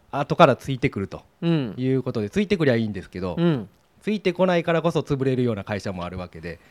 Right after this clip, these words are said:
Speaker 2: うん。
Speaker 1: そういう場合、どういう考えればいいんですかね。
Speaker 2: それはね、もう少し大きなレベルでいろんなことがあるんですよ。
Speaker 1: うん。
Speaker 2: 一つはね、やるべきことやらなかったって可能性あるわけね。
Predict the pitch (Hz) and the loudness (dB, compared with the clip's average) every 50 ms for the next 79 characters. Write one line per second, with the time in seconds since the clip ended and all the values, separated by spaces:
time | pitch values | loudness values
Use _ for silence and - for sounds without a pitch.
0 | _ _ - 160 165 160 139 117 101 - - 170 190 185 175 160 165 156 147 143 | _ _ 0 2 4 4 2 2 -2 -4 -4 -2 0 2 4 6 6 6 6 4
1 | 135 - - - - _ _ _ _ _ _ _ - 110 113 110 110 107 110 117 | 0 -2 -8 -16 -20 _ _ _ _ _ _ _ -10 -4 -2 -2 -2 -2 -2 -4
2 | 120 117 - - 120 113 113 110 95 85 78 80 78 82 87 _ - 95 98 95 | -6 -6 -8 -8 -6 -6 -6 -6 -8 -8 -12 -16 -18 -20 -20 _ -14 -12 -12 -12
3 | 85 _ _ _ - - - 156 156 156 156 156 156 156 135 123 127 151 170 175 | -14 _ _ _ -4 0 4 6 6 8 6 6 6 6 4 6 6 8 8 8
4 | 165 - 170 - 156 147 151 - 151 135 131 131 131 127 123 107 110 113 123 139 | 6 4 2 6 6 6 6 6 4 2 4 4 4 4 4 2 2 0 0 0
5 | 143 147 139 - 143 135 113 98 98 95 92 85 82 - - - 107 110 104 - | 0 0 -2 -2 -2 -2 -2 -4 -6 -8 -10 -12 -14 -14 -16 -16 -16 -14 -14 -12
6 | 101 95 87 85 85 - _ - - - 359 349 - 151 113 107 107 120 165 - | -12 -12 -14 -14 -18 -20 _ -4 0 0 0 2 0 0 0 0 -2 -2 -2 0
7 | - 139 147 160 175 185 190 185 - - 139 - 110 104 110 120 131 139 139 - | 2 2 4 6 6 6 4 4 2 0 -2 -2 -2 -2 -2 0 0 0 -2 -2
8 | 113 - - - - - - - 110 117 110 107 - 104 104 98 87 87 90 98 | -4 -8 -10 -12 -14 -14 -12 -10 -8 -8 -8 -8 -8 -10 -10 -10 -12 -12 -12 -10
9 | 104 127 190 | -8 -8 -10